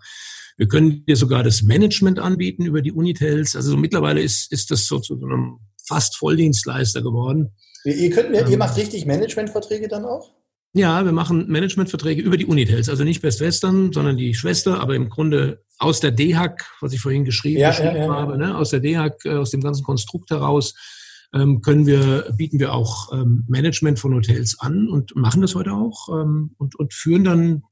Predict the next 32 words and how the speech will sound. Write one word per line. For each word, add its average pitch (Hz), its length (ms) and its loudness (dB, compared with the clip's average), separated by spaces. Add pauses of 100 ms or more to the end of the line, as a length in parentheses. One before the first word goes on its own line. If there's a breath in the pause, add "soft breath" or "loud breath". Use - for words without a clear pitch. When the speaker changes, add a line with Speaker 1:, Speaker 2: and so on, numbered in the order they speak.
(120)
Speaker 1:
klassisch 160 360 0
Management, 156 840 0
äh, 143 160 -2
ein 139 180 -2
Hotel 139 340 0
im 135 200 -2
Auftrag 120 380 -6
des 120 120 -6
Eigentümers. 107 440 -14 (300)
Speaker 2:
Okay, 208 220 0
das 143 160 2
heißt 160 180 4
also, 147 140 2
ich 143 100 0
habe 143 120 0
ein 131 40 -2
Hotel, 175 260 2
dann 170 100 0
kann 156 100 4
ich 147 60 0
sagen, 143 160 2
„Markus, 139 240 -4
pass 120 120 -2
auf, 139 260 2
so 135 280 0
eigentlich, 139 480 -2
ich, 127 220 -12
mir 135 180 -4
ist 131 120 -4
die 147 40 -8
Immobilie 147 460 2
wichtig, 156 460 -2